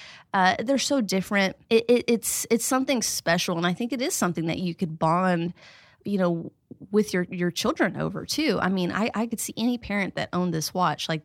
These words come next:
this would be <laughs> just the coolest thing to show your kid. Like, if you wanna score some brownie points with your kids, like,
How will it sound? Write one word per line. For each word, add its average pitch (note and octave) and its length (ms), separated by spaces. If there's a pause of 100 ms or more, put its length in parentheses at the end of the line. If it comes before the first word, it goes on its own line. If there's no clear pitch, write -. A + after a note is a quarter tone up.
(120)
this G3+ 220
would A3+ 160
be G3 340 (320)
<laughs> - 340
just - 280
the F#3+ 80
coolest C4+ 680
thing A3 200
to F3+ 60
show F3+ 180
your D#3+ 180
kid. E3+ 420
Like, F3 300
if F#3 220
you B3 200
wanna C4 260
score G3+ 320
some F3+ 180
brownie F3+ 300
points D#3+ 280
with D#3+ 160
your D#3+ 140
kids, - 440
like, D3+ 360